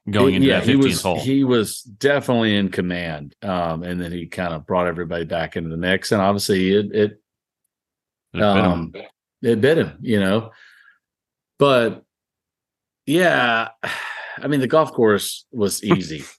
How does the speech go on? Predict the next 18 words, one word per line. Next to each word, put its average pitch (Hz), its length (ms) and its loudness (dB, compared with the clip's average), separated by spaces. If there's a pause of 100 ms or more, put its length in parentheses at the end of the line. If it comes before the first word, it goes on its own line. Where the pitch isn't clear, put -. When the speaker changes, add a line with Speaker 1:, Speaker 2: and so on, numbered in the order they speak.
Speaker 2:
It - 160 -8
was 120 180 0
so - 400 0
e-, 113 220 -2
it - 320 -8
was - 120 -10
so 101 180 0
easy. 92 340 0
I 92 40 2
mean, 95 180 2
we 107 140 4
talked 101 300 2
about 90 200 2
it 87 40 -2
last 90 260 0
week. 90 280 0
I 85 40 -2
mean, 82 340 -4